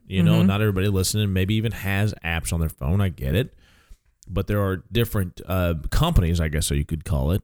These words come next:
Speaker 1: Um, I use Credit Karma. It's C R E or C R E D I T and then K A R M A.
Speaker 2: Mm-hmm.
Speaker 1: And you can, uh, put your information in and you can track your credit. And it will take all of your,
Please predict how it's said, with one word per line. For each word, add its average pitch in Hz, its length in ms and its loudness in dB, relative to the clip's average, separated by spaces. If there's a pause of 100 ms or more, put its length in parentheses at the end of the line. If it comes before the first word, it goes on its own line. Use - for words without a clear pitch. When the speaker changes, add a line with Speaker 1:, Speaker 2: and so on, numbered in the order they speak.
(180)
Speaker 1:
Um, 80 460 -4 (120)
I 80 220 -4
use 98 520 2 (140)
Credit 104 320 0
Karma. - 440 -2 (580)
It's - 400 -8 (100)
C 110 380 2
R 90 200 2
E 87 420 -2 (140)
or 85 60 -6
C 101 260 -4
R 85 260 -4
E 101 260 0
D 107 280 0
I 95 180 0
T 107 500 2
and 92 120 -2
then 90 300 -4
K 117 640 4 (100)
A 98 200 2
R 90 340 0
M 95 240 -2
A. - 20 4
Speaker 2:
Mm-hmm. 165 300 6 (460)
Speaker 1:
And 101 100 -4
you 117 120 0
can, 110 420 -6 (100)
uh, 101 240 0
put - 300 0
your 127 80 0
information 123 500 0
in 101 240 0
and 101 180 0
you 117 140 2
can 104 140 -2
track 101 320 0
your 82 100 -4
credit. 78 360 -2
And 78 80 -2
it 80 40 0
will 78 140 -2
take 87 260 -2
all 85 180 0
of 80 120 -2
your, 80 180 -2